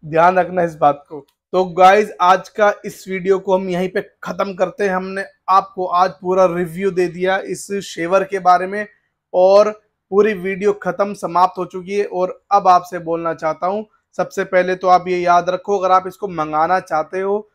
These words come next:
तो डिस्क्रिप्शन में इसका लिंक दे दूंगा, वहाँ से ऑर्डर करके मंगा लेना, वरना पच्चीस सौ रुपये की कहीं मार्केट से ख़रीदोगे तो मैं लिंक शेयर कर रहा हूँ डिस्क्रिप्शन में, वहाँ से इसको मंगा सकते हैं, सस्ते में मिल जाएगी।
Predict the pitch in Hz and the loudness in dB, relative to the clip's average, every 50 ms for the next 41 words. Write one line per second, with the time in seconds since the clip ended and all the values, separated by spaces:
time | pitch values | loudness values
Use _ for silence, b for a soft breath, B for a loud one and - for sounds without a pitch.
0 | _ _ _ - 185 170 165 196 - - - 185 185 185 - 202 190 185 190 190 | _ _ _ -10 -8 -8 -8 -12 -12 -6 -2 -2 -2 -2 -2 -8 -8 -6 -8 -10
1 | 180 - - 202 180 175 175 180 190 180 190 180 185 180 170 185 185 196 185 165 | -10 -8 -8 -8 -6 -4 -2 -4 -2 -4 -4 -6 -6 -4 -4 -4 -4 -4 -2 0
2 | 160 165 170 165 208 185 175 170 170 170 175 180 180 185 180 170 165 180 175 160 | 0 0 0 -2 -6 -6 -2 -2 0 0 0 -4 -2 -4 -4 -4 -4 -8 -8 -8
3 | 160 160 160 170 170 180 196 208 202 - 180 175 175 185 180 - 165 165 - _ | -6 -2 -2 -2 -2 -2 -4 -4 -4 -4 -4 -4 -4 -6 -4 -4 -8 -10 -10 _
4 | 185 180 - - - 185 175 165 175 170 165 165 185 190 202 202 190 180 170 165 | -12 -12 -10 -10 -10 -10 -10 -8 -10 -12 -10 -10 -12 -8 -8 -8 -6 -4 -4 -4
5 | 165 156 175 170 - - 180 156 170 165 170 170 165 180 175 190 196 - - 220 | -4 -6 -12 -14 -14 -14 -18 -16 -12 -12 -10 -10 -10 -10 -10 -10 -10 -8 -8 -8
6 | 226 b b b b b _ - 170 170 170 170 180 180 165 - - 170 170 170 | -8 b b b b b _ -2 -2 -2 -2 -4 -8 -8 -10 -12 -8 -6 -6 -6
7 | 165 170 175 151 175 185 175 156 - - 185 175 180 - 180 180 208 202 185 170 | -4 -4 -2 -2 -2 -4 -4 -6 -10 -8 -8 -8 -8 -10 -14 -12 -12 -8 -4 -4
8 | 175 160 156 - 170 170 175 190 - - - - 170 156 151 156 156 160 156 - | -4 -4 -6 -8 -8 -8 -8 -8 -12 -16 -16 -16 -12 -10 -6 -4 -4 -4 -4 -4
9 | 180 - _ - 208 214 196 - 175 147 _ - 175 175 165 160 160 165 165 180 | -12 -14 _ -10 -10 -10 -8 -12 -14 -18 _ -12 -12 -10 -10 -10 -10 -4 0 0
10 | 180 190 196 196 214 220 220 | 0 0 0 -4 -6 -8 -10